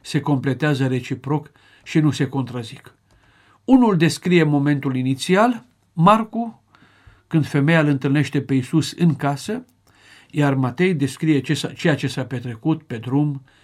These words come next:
cu această femeie după ce Iisus iese din casă. Vestea despre faptele minunate săvârșite de învățătorul galilean ajunsese, se pare, la cunoștința acestei femei.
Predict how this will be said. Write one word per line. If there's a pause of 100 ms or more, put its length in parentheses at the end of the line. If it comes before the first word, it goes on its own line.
(240)
cu
această
femeie
după
ce
Iisus (320)
iese
din
casă. (1040)
Vestea
despre
faptele
minunate
săvârșite
de
învățătorul
galilean (960)
ajunsese,
se
pare,
la
cunoștința
acestei
femei.